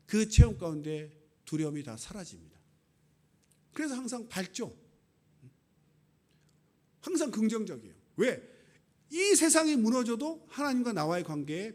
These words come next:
변하지 않는 관-, 사실은, 진리는 하나님 나를 사랑하신다는 거예요. 내가 어려움에 처해도 <clears throat> 그런 사랑을 모르면 '나를 미워하시나?' 이렇게 생각할 수 있겠지만, 아니,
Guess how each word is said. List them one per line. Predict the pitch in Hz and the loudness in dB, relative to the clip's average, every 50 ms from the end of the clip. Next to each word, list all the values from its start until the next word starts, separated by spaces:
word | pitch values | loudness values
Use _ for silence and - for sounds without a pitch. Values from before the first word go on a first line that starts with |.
| - - | -14 -12
변하지 | - 143 165 180 185 175 185 | -8 -6 -4 -4 -4 -4 -6
않는 | 170 165 165 156 143 - - | -6 -8 -8 -10 -12 -14 -16
관-, | - 123 123 127 127 - | -14 -12 -10 -10 -12 -12
사실은, | - - 156 147 - 160 202 220 - - - _ _ _ _ _ _ - | -12 -12 -12 -10 -10 -12 -12 -14 -14 -18 -20 _ _ _ _ _ _ -16
진리는 | - - 147 143 143 175 262 277 - - - - _ _ _ - | -10 -8 -6 -4 -4 -4 -6 -10 -12 -16 -20 -20 _ _ _ -18
하나님 | - 156 151 151 143 123 | -16 -14 -12 -10 -10 -12
나를 | 95 92 101 101 | -12 -14 -16 -16
사랑하신다는 | - 147 147 135 127 123 - 131 117 110 117 | -16 -14 -14 -14 -14 -14 -14 -16 -18 -20 -20
거예요. | - - - _ _ _ _ _ _ _ _ _ _ _ _ _ _ _ _ _ _ _ _ _ _ - | -20 -20 -20 _ _ _ _ _ _ _ _ _ _ _ _ _ _ _ _ _ _ _ _ _ _ 2
내가 | 147 233 294 311 294 262 | 4 4 6 6 6 6
어려움에 | 285 359 370 381 370 370 359 349 330 | 6 6 4 4 2 2 0 0 0
처해도 | - - 302 320 269 226 277 240 196 143 160 151 - - - _ | -2 -2 -2 -2 -4 -4 -4 -6 -6 -8 -10 -12 -14 -20 -20 _
<clears throat> | _ _ _ _ _ _ _ _ - | _ _ _ _ _ _ _ _ -4
그런 | - 277 302 302 240 | -2 0 0 0 0
사랑을 | 247 302 302 285 285 269 | 0 0 0 0 0 -2
모르면 | 214 185 185 196 202 165 - - _ _ - | -2 -4 -4 -6 -8 -10 -12 -16 _ _ -8
'나를 | 156 170 190 196 170 | -4 -4 -2 -2 -2
미워하시나?' | 151 175 208 208 202 190 170 165 - 165 170 - 220 - - _ _ _ _ _ _ _ - 202 | -2 0 0 0 0 0 -2 -4 -6 -8 -8 -10 -12 -16 -20 _ _ _ _ _ _ _ -8 -6
이렇게 | 196 208 214 214 | -6 -4 -4 -4
생각할 | - 220 214 202 185 | -6 -4 -6 -6 -8
수 | - | -8
있겠지만, | - 165 151 - - 165 156 143 127 - - - | -8 -10 -10 -10 -10 -12 -12 -12 -14 -18 -20 -12
아니, | - 165 220 285 311 320 311 | -6 -4 0 0 0 0 -2